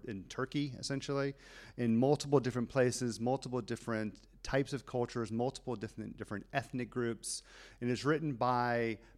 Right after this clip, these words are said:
Peter, the apostle, likely writing from Rome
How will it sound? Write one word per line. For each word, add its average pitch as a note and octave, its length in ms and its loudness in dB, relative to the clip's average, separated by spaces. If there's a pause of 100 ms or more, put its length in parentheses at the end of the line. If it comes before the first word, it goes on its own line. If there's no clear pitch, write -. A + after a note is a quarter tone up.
Peter, G#2 480 0
the A2+ 120 0
apostle, - 600 -8 (140)
likely E3+ 420 4
writing C3+ 380 4
from C#3 420 0
Rome G#2 520 0